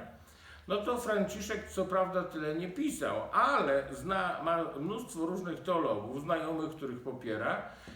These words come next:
i warto wydać takie, nazwijmy to,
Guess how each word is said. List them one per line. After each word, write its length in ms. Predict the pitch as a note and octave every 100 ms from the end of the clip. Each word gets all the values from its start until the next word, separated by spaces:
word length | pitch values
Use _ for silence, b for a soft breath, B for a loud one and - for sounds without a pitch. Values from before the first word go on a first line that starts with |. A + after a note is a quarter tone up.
| B
i 120 | G3
warto 380 | F#3+ A3+ C4+ B3
wydać 760 | A3+ G#3 D4 - B2+ G#2+ - -
takie, 520 | C#3 C3 - D3+ C#3
nazwijmy 720 | C#3 C#3 C3 C#3 D#3 C#3+ C3+
to, 60 | B2